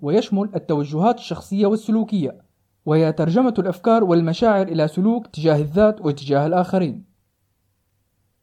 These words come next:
ثالثًا، أجيب عن السؤالين الآتيين. واحد، اذكر أهم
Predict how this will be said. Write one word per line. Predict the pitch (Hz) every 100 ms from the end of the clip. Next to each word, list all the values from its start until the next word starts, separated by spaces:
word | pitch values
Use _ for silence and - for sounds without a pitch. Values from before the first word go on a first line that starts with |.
| _ _ _ _ _ _ _
ثالثًا، | 240 254 208 185 170 185 -
أجيب | 143 208 233
عن | 131 156
السؤالين | 156 175 147 143 190
الآتيين. | 202 190 190 190 139 117 - _ _ _ _ _ _ _ _ _ _ _ _ _ _ _ _ _ _ _ _ -
واحد، | 143 208 214 151 156 - _ _ _ 226
اذكر | - 180 165
أهم | 156 190 202